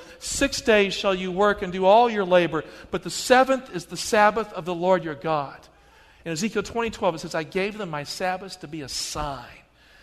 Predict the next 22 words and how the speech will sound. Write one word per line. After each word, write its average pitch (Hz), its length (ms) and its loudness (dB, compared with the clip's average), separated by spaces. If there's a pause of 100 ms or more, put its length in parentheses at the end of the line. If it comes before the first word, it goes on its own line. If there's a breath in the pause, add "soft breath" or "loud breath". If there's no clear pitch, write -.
(160 soft breath)
So - 140 -10
the 190 100 -6
fourth 269 320 -4
commandment 214 380 -6
is - 20 -14
God's 196 260 -6
sign. 180 400 -4
We 156 120 -10
have 156 160 -8
the 156 80 -2
mark 170 480 0
of 135 80 -8
the 131 80 -8
beast, 120 460 -12 (300 loud breath)
which 147 160 -10
is 143 140 -12
an 143 60 -8
attack 165 440 0
upon 147 440 -8 (260 loud breath)
the 147 80 -8
fourth 151 520 -4 (300 soft breath)
commandment. 113 680 -16